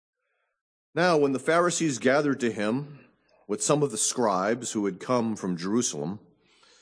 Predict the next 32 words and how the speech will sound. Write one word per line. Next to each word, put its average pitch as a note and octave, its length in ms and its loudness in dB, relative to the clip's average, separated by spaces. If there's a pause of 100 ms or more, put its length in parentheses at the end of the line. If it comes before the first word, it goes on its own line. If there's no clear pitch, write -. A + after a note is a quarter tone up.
(300)
they C#3+ 180 2
saw E3+ 420 4
that D3 180 0
some E3+ 240 0
of E3 80 2
his D#3+ 180 0
disciples A2 760 0
ate D3 200 0
with D#3 180 -2
hands F2+ 520 -2
that F#2+ 180 -2
were F#2 140 -4
defiled, E2 720 -4 (480)
that B2+ 240 0
is, C#2+ 460 -8 (840)
unwashed. F2 720 -6 (1080)
For D3+ 120 2
the C#3+ 80 0
Pharisees F3+ 720 2
and C3+ 80 0
all D3 180 4
the D#3+ 80 0
Jews C3+ 460 2
do A2+ 100 0
not B2 240 2
eat A#2+ 260 0
unless G#2 360 -2
they G#2 120 -4
wash G2 360 -4
their B2+ 160 -2
hands F#2 320 -2
properly, G2+ 640 -2